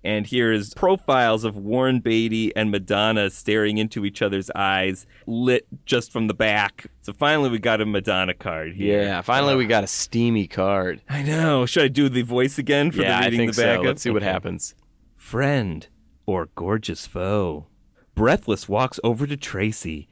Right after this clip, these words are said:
Speaker 1: Her lips are moist. Whoa, sh-, sh-, whoa, wait, I was not expecting. Her lips are moist in a child's trading card. <laughs>
Speaker 2: Moist is never something that's non-sexual unless you're talking about, like,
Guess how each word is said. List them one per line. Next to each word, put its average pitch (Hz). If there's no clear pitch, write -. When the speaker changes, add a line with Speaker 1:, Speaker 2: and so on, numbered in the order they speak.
Speaker 1:
Her 107
lips 92
are 76
moist. 85
Whoa, 147
sh-, -
sh-, -
whoa, 175
wait, 160
I 147
was 143
not 160
expecting. 135
Her 175
lips 143
are 131
moist 120
in 104
a 98
child's 110
trading 127
card. 113
<laughs> 262
Speaker 2:
Moist 214
is 175
never 143
something 117
that's 98
non-sexual 101
unless 98
you're 101
talking 101
about, 92
like, 80